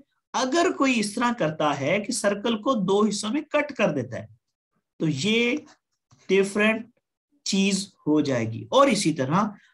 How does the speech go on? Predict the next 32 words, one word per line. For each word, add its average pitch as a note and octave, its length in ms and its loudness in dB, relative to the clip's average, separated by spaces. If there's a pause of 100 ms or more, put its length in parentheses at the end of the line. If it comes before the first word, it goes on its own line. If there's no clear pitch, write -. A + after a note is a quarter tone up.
(160)
अगर B3 280 2
कोई G#3 200 0
ये F#3+ 300 4
करता D#3 400 -2
है E3+ 160 -2
कि G#3 120 -6
circle G3+ 380 -2
में A3+ 160 -2
कोई G#3+ 140 -2
और G#3 180 0
चीज A#3+ 140 -2
gluing A#3+ 480 2
कर F3+ 180 0
देता C#3+ 220 -4
है, E3+ 60 -2
यानी A3 140 -4
कि A3+ 100 -4
कोई A3 160 -4
और A#3 220 2
चीज A#3+ 280 -4
involve G#3 380 4
कर D#3+ 200 2
देता D3 220 -2
है, G#3+ 160 0 (340)
तब A3+ 240 2
भी B3 140 2
उस G#3 160 0
सूरत E3+ 220 2
में F#3 140 0
ये E3+ 180 2
दोनों D#3+ 300 -2
चीजें, F3+ 380 0